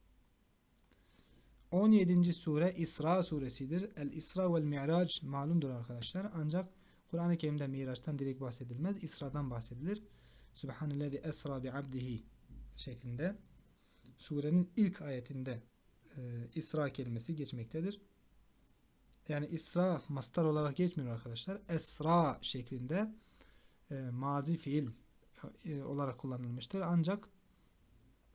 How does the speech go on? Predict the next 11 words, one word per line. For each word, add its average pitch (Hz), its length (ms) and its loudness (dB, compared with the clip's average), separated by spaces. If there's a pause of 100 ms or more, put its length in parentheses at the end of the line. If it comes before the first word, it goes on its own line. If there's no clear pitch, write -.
(400)
e, 135 180 -2
sure 151 300 0
isim 143 280 0
verilirken 135 500 -2
onu 170 400 0
mastar 156 380 -4
manasında 131 440 -4
kullanıyoruz. 147 600 -4
El 143 120 -4
İsra 165 540 -4
denilir. 117 340 -8